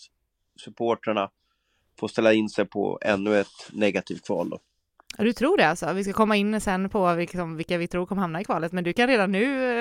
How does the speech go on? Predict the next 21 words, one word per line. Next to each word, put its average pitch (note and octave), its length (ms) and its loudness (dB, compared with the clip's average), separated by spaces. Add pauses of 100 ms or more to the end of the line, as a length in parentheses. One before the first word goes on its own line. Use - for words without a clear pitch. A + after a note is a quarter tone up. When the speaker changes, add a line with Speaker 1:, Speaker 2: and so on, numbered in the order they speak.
(140)
Speaker 2:
eh, - 260 -12
säga F#3 280 -4
att F3 60 -6
du F3 80 -8
tror E3 140 -8
att D#3+ 100 -8
det D#3+ 80 -4
är E3 40 -4
H E3+ 140 -2
V E3 120 -8
som F3+ 140 -8
kommer D#3+ 340 -8
fastna F3+ 340 -10
där. F3 180 -10 (960)
Speaker 1:
Ja, D3 580 10
jag D#3 200 6
tror F3+ 280 2
att - 240 0
tisdagens D3+ 680 -2
omgång A#2+ 340 -4
här, G#2+ 240 -6